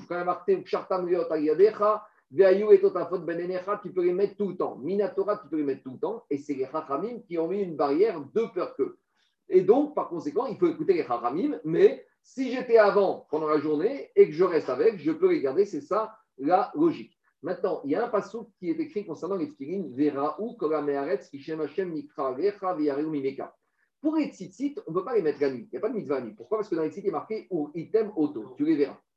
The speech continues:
Sur les tefilin, a priori, il n'y a pas d'exigence de les voir. Mais il y a un verset qui s'appelle Vera'u, Kol Ha'me'aretz. Les gens verront, Ki Shem Hashem Nikra Alecha. Le nom d'Hachem est inscrit sur toi, c'est le Shin.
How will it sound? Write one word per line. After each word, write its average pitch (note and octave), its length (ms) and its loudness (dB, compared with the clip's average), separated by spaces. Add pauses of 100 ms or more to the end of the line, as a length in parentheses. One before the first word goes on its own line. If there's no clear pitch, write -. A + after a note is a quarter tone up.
(220)
Sur E3+ 140 -4
les F3 100 4
tefilin, F3 380 -6
a - 80 -6
priori, E3 260 -4
il C4+ 40 -8
n'y G3+ 60 2
a - 60 -4
pas A#3 140 -2
d'exigence D3+ 580 -6
de C#3 60 2
les C#3 120 0
voir. A2+ 360 -8
Mais D#3+ 360 -2 (280)
il C3+ 60 -2
y D#3 40 0
a E3+ 80 -2
un - 20 -6
verset F3+ 320 -6
qui - 80 -20
s'appelle E3+ 400 0
Vera'u, D3 560 0
Kol F3 160 -2
Ha'me'aretz. D3 560 -2 (380)
Les D3+ 200 4
gens A3 260 2
verront, F#3 440 6 (400)
Ki F#3 100 -8
Shem C4+ 280 -2
Hashem A#3+ 400 2
Nikra F3 300 -6
Alecha. E3 440 -2
Le D3 160 2
nom A#3 140 -2
d'Hachem F#3 320 2
est D3+ 120 -4
inscrit D3 260 -2
sur C#3+ 180 -10
toi, C#3+ 220 0
c'est A#2+ 120 -8
le A#2 100 -4
Shin. G#3 360 -8